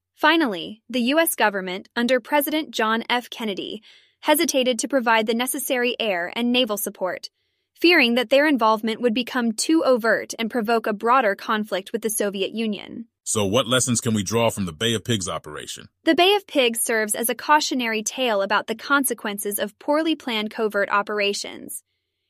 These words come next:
Speaker 1: It highlighted the risks and complexities of foreign intervention,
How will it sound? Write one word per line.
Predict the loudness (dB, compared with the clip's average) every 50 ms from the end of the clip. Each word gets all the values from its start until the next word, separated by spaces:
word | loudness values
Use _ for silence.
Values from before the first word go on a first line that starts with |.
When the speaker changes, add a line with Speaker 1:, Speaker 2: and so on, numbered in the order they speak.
| _ _
Speaker 1:
It | 4 4 4
highlighted | 6 6 6 6 6 4 4 4 2 2 2
the | 0 0
risks | 2 2 2 2 0 -4 -6 -10 -8
and | -6 -4 -4
complexities | -4 -4 -6 -6 0 0 0 0 0 -2 -4 -2 -2 -2 -2 -4
of | -6 -6
foreign | -4 -4 -2 -2 -2 -2
intervention, | -2 -4 -4 -4 -2 -2 -2 -2 -2 -4 -6 -8 -10 -12 -14 -16